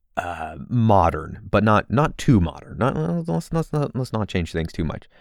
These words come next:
So they compromised by going to one church one week and then the other church the next week. And it's back and forth, back and forth, and back and forth. And I was told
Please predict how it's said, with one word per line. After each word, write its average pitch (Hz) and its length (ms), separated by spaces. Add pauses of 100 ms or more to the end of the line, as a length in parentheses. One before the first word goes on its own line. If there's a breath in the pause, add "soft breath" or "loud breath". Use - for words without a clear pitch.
(240 soft breath)
So 110 380 (640 soft breath)
they 107 120
compromised 95 580
by 90 140
going 87 340 (160)
to 92 100
one 107 220
church 104 240
one 98 180
week 90 200
and 87 100
then 85 80
the 87 80
other 82 140
church - 160
the 87 100
next 78 220
week. - 160
And 80 80
it's 82 80
back 95 160
and 90 100
forth, 82 180
back 80 200
and 80 80
forth, 80 200
and 82 80
back 80 160
and 71 80
forth. - 300
And 85 260 (300)
I 92 140
was 87 160
told 117 500